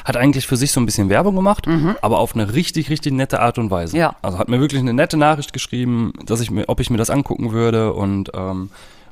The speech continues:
Speaker 1: und ja, das fand ich, fand ich auf jeden Fall
Speaker 2: Finde
Speaker 1: richtig
Speaker 2: ich
Speaker 1: klasse.
Speaker 2: toll, ne? Also, wenn's auf die Art und Weise ist, dann macht man das doch auch gerne. Dann hört man sich das gerne mal an und sagt auch irgendwas dazu.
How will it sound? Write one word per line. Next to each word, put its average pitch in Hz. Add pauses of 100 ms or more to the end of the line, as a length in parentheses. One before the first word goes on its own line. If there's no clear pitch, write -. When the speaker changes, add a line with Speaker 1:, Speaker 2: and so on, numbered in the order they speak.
Speaker 1:
und 90 (640)
ja, 190 (180)
das -
fand 98
ich, -
fand 104
ich 107
auf 104
jeden 117
Fall 113
Speaker 2:
Finde 156
Speaker 1:
richtig 147
Speaker 2:
ich -
Speaker 1:
klasse. 127
Speaker 2:
toll, 131
ne? 127 (100)
Also, 143 (420)
wenn's 170
auf -
die 254
Art 202
und 175
Weise 156
ist, -
dann 160
macht -
man 175
das 160
doch 151
auch -
gerne. 113
Dann 127
hört 147
man 135
sich -
das 139
gerne 120
mal 117
an 226
und 185
sagt 185
auch 180
irgendwas 165
dazu. 160